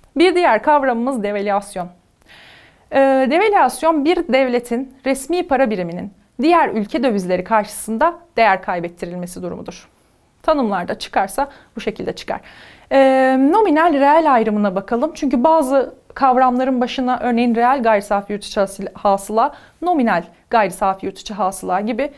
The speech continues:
tanımlamalar yapılabiliyor. Bunlar ne ifade ediyor? Ee, ona bir bakalım.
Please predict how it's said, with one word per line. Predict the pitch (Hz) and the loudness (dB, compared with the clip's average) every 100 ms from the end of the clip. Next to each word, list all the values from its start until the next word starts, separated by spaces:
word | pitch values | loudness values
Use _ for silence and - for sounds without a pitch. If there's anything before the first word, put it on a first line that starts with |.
| _ | _
tanımlamalar | - 262 247 247 226 190 196 | -4 0 2 2 2 2 2
yapılabiliyor. | 247 269 277 240 277 285 285 _ | 0 0 -2 0 0 0 -2 _
Bunlar | 330 320 226 208 | -4 0 0 0
ne | 285 | -2
ifade | 285 311 294 285 294 | 0 0 0 -2 -4
ediyor? | 277 294 302 - _ _ - | -2 -4 -4 -12 _ _ -6
Ee, | 240 233 233 226 | -2 0 -2 2
ona | 320 262 | 4 4
bir | 202 | 2
bakalım. | - - - | -4 -8 -10